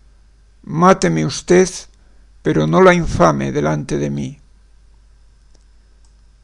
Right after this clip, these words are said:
Montoria, que no esperaba aquello,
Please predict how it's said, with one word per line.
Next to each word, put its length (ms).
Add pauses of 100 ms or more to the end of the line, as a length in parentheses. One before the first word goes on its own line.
(120)
Montoria, 720 (800)
que 120
no 140
esperaba 560
aquello, 640